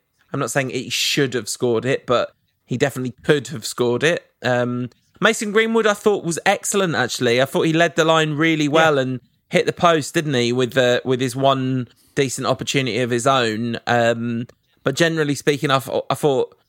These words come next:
Speaker 1: that's one of the sort of more rounded centre forward performances from, from our
Speaker 2: I, I
Speaker 1: Mace.
Speaker 2: thought
Speaker 1: He's a special talent.
Speaker 2: Yeah, he, I mean, he really is, and, and he, he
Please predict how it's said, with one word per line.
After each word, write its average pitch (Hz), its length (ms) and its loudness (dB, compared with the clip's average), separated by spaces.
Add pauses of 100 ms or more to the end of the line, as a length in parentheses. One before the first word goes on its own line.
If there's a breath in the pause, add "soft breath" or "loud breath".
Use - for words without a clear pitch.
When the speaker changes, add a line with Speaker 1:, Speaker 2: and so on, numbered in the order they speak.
(160)
Speaker 1:
that's 131 220 0
one 147 140 0
of 135 60 -2
the 123 40 -6
sort - 180 -2
of 131 60 -2
more 139 300 0
rounded 135 520 0
centre 123 380 -2
forward 131 400 0
performances 123 640 -4
from, 113 400 -6
from 113 220 -8
our 113 140 -4
Speaker 2:
I, - 120 -2
I 107 60 -6
Speaker 1:
Mace. 139 160 -4
Speaker 2:
thought 131 360 -4
Speaker 1:
He's - 120 -8
a 185 40 -2
special 160 480 2
talent. 117 340 -4
Speaker 2:
Yeah, 165 300 0
he, 180 280 -4
I 208 100 0
mean, 202 160 -2
he 254 120 -2
really 135 420 -2
is, 107 300 -6
and, 123 240 -4
and 120 280 -4
he, 110 300 -6
he 113 420 -8